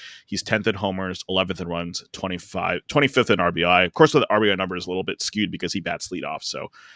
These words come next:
there's just fewer opportunities for him to knock in, uh, base runners. But if you look at the ratios, he's fourth in average, second in O B P, and ninth in slugging,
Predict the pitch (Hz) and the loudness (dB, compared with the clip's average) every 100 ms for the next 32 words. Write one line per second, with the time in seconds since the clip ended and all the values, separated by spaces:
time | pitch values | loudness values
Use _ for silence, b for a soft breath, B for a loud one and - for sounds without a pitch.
0 | b - 92 - 85 - - 95 - 87 | b -6 -4 -2 -4 -6 -2 0 2 -2
1 | 85 - 90 87 - 87 87 82 82 85 | -2 -8 -8 -8 -6 -4 -4 -4 -4 -2
2 | 80 - 87 82 87 _ _ _ 82 82 | -4 -4 -8 -8 -14 _ _ _ -6 -4
3 | 73 85 - 87 82 - B B B - | -2 -4 -4 -6 -8 -10 B B B -2
4 | 110 95 113 135 165 170 98 92 92 - | 0 2 2 2 2 0 0 0 0 4
5 | 160 160 - 98 - 113 123 143 127 104 | 4 4 2 -2 2 4 6 4 0 2
6 | 104 110 104 - 113 110 113 76 90 90 | 2 2 -2 -2 -2 0 -2 -2 -4 -4
7 | - 90 90 85 87 87 85 - - - | -4 -4 -4 -6 -6 -6 -8 -4 -2 -2
8 | 80 - - | -4 -6 -12